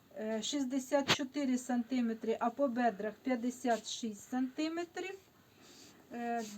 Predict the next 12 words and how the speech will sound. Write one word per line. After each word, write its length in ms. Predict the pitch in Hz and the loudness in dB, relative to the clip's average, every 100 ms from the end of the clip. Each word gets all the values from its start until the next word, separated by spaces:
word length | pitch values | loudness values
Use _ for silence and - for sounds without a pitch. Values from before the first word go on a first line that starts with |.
| 277 | 2
далі 460 | 277 262 254 262 240 240 | 4 4 2 0 -2 0
є 240 | 285 302 | 2 2
ще 280 | 277 - 269 | 0 0 -2
у 200 | - 277 | -2 0
нас, 640 | 269 262 226 214 - - - - - - - - - - - - - - - - - | 2 4 2 0 -4 -18 -20 -20 -20 -20 -20 -20 -20 -20 -20 -20 -18 -18 -20 -20 -14
е, 360 | 233 233 226 220 220 196 - | -8 -4 -4 -4 -6 -10 -10
п'ятдесят 680 | - 277 254 285 277 294 262 262 226 - 220 | 0 0 4 2 2 4 2 0 -10 -8 -8
шостий. 560 | - 277 254 226 220 - _ - | -4 0 0 0 -4 -12 _ -6
п'ятдесят 600 | 269 254 277 - 285 262 | -2 0 -2 2 0 0
восьмий 580 | 220 240 226 220 277 311 | -4 -4 -4 0 0 2
розмір. 560 | 339 359 370 381 381 415 - - - - - | 0 0 -2 -4 -6 -6 -12 -18 -20 -20 -10
М, 220 | 240 247 | -4 -2